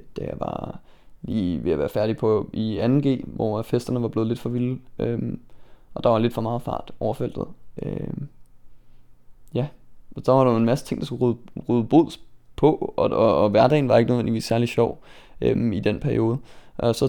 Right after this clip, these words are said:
så sad jeg jo på den her afvænning, hvor der forresten absolut intet er at lave sådan et sted, og det er jo lidt med vilje, at man skal sådan søge ind i sig selv. Øhm,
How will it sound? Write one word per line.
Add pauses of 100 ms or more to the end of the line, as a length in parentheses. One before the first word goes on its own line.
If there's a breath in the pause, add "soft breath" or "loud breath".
så (140)
sad
jeg
jo
på
den
her
afvænning,
hvor
der
forresten (580 loud breath)
absolut
intet
er
at
lave
sådan
et
sted,
og
det
er
jo
lidt
med
vilje,
at
man
skal
sådan
søge
ind
i
sig
selv. (180)
Øhm,